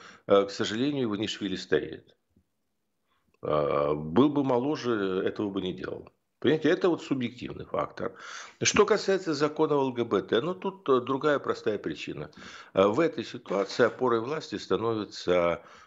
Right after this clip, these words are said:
э, провинция становится наиболее консервативной, ультраконсервативные элементы маргинальные. Ну и что скрывать вот на территории?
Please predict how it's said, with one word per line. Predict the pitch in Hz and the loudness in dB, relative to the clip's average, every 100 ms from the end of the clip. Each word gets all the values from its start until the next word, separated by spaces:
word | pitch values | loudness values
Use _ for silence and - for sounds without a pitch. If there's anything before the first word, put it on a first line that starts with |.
| _ | _
э, | - 87 90 87 85 85 - | -2 0 0 0 0 0 4
провинция | 110 95 78 - 117 143 131 | 4 4 -6 -8 -4 -2 -2
становится | - 117 120 117 - 85 | -2 -2 -2 -4 -8 -4
наиболее | 87 85 85 98 85 80 78 78 78 - _ - | -2 -2 0 0 2 2 2 2 -2 -8 _ 0
консервативной, | 95 - 98 98 - 123 120 92 | 0 2 2 2 2 -4 0 0
ультраконсервативные | 95 120 107 80 - - - 85 85 98 90 85 92 | 2 2 0 -4 -8 -8 -2 -2 0 0 2 0 2
элементы | 85 85 85 - | 0 0 -2 0
маргинальные. | 80 - 76 - - - 87 78 95 | -2 0 -4 -6 -8 -8 -2 0 2
Ну | 104 117 | 2 2
и | |
что | - 143 | 2 -2
скрывать | - 120 110 120 - | 0 2 4 2 -2
вот | 85 | -4
на | 82 | -4
территории? | - 85 85 95 90 82 | -2 -2 0 2 2 0